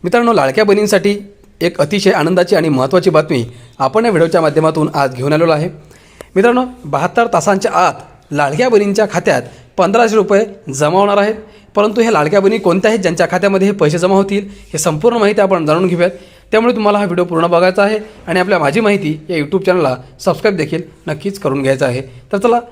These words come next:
जास्त वेळ न घेता आजच्या माहितीला आपण सुरुवात करूयात. मित्रांनो, मुख्यमंत्री माझी लाडकी बहीण योजनेत महिलांना एप्रिलचा हप्ता कधी मिळणार, असा प्रश्न विचारला जात आहे. लाडकी बहीण योजनेत महिलांच्या खात्यात दर महिन्याला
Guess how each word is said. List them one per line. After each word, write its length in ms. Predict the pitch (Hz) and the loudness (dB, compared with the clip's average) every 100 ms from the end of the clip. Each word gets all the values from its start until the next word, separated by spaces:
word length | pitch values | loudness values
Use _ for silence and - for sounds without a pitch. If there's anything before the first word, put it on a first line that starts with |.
| - - | -20 -8
जास्त 160 | 180 180 | -4 0
वेळ 200 | 170 214 | 0 2
न 60 | |
घेता 200 | 220 196 | 2 0
आजच्या 260 | 196 156 160 | 0 0 0
माहितीला 420 | 147 151 196 127 - - | 0 0 0 -2 -6 -14
आपण 220 | 151 147 175 | -8 -6 -8
सुरुवात 320 | - 135 123 131 | -4 -2 -2 -2
करूयात. 220 | 123 123 - - - _ _ _ _ - - - - | -4 -4 -10 -20 -20 _ _ _ _ -20 -20 -20 -8
मित्रांनो, 340 | 208 247 247 262 - | -2 0 0 -2 -4
मुख्यमंत्री 600 | 156 156 262 226 196 220 | -6 -2 0 0 0 0
माझी 300 | 156 135 175 | 0 0 2
लाडकी 260 | 165 165 | 0 0
बहीण 180 | 170 175 | -2 0
योजनेत 360 | 160 151 185 208 | 2 2 0 -2
महिलांना 480 | 147 143 175 185 190 - - - | -2 -2 0 0 -2 -8 -16 -4
एप्रिलचा 360 | 170 240 254 233 | -2 0 0 0
हप्ता 240 | 185 208 | 0 -2
कधी 240 | 190 151 180 | 0 0 2
मिळणार, 280 | 196 208 | 2 0
असा 200 | 196 147 | -2 -4
प्रश्न 300 | 143 180 185 | -2 0 0
विचारला 380 | 170 117 131 131 | -4 -2 -2 0
जात 140 | 131 147 | 0 0
आहे. 160 | 147 160 - - _ - | -2 -6 -12 -20 _ -4
लाडकी 280 | 170 170 262 | -2 -2 -2
बहीण 220 | 220 226 | 0 2
योजनेत 300 | 175 160 185 196 | 2 2 0 0
महिलांच्या 400 | 139 135 147 135 | 0 0 0 -2
खात्यात 300 | 170 165 123 | -2 0 0
दर 180 | 120 131 | 2 2
महिन्याला 340 | 131 156 175 | 2 2 0